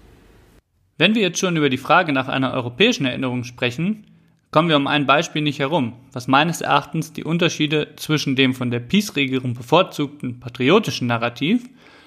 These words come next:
und einem, das ein-, auf eine europäische Erinnerung abzielt, besonders deutlich aufzeigt. Ich spreche natürlich vom Museum des Zweiten Weltkriegs in Danzig.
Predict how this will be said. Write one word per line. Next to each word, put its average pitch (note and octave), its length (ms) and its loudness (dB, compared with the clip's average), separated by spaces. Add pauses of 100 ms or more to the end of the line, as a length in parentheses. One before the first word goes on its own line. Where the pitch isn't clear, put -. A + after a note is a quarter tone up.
(160)
und - 160 -4
einem, D3+ 440 2 (380)
das - 160 -8
ein-, D#3+ 140 2
auf - 180 -4
eine D3+ 240 2
europäische D3+ 640 0
Erinnerung C3 440 -2
abzielt, F3 560 -6 (160)
besonders D3+ 460 2
deutlich C3 420 -8
aufzeigt. - 580 -14 (560)
Ich C3 100 -4
spreche F3 280 2
natürlich D3+ 360 0
vom D3 160 -2
Museum C#3+ 340 4
des B2+ 120 -6
Zweiten C3 340 0
Weltkriegs C3+ 440 -2
in C#3 100 -4
Danzig. C3+ 560 -4